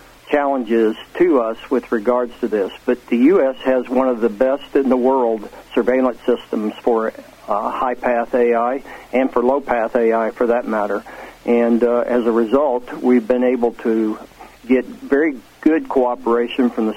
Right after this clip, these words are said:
states and the industry to be able to find, uh, these locations, uh, very quickly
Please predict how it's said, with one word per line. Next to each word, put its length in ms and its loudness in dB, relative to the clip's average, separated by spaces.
states 340 -2
and 140 0
the 120 0
industry 580 0
to 100 -6
be 200 0
able 240 0
to 100 -4
find, 500 0
uh, 220 -2
these 280 0
locations, 840 -2
uh, 300 0
very 260 0
quickly 520 -2